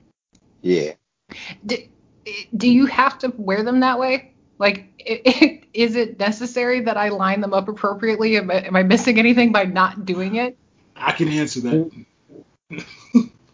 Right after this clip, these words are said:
Speaker 1: Well, I mean, it feels comfortable to wear them the right way, but if you do wear them the wrong way, I mean, maybe your ears is just different. You can do that.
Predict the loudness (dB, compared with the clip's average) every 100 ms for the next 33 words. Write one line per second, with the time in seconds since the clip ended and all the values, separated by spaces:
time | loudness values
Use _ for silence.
0 | _ _ _ -6 0 4 6 6 6 6
1 | 4 2 -2 -10 _ _ 0 2 4 4
2 | 4 2 2 4 2 2 -2 0 2 2
3 | 2 4 4 4 4 4 4 4 4 2
4 | 2 2 0 0 0 0 -2 -6 _ _
5 | _ 0 4 4 2 0 4 2 6 6
6 | 6 6 6 4 2 2 0 0 2 2
7 | 0 0 0 0 2 4 4 2 2 2
8 | 4 6 6 6 6 6 0 -6 -6 -2
9 | -2 2 2 2 -6 -20 _ -20 -4 0
10 | 4 4 2 -2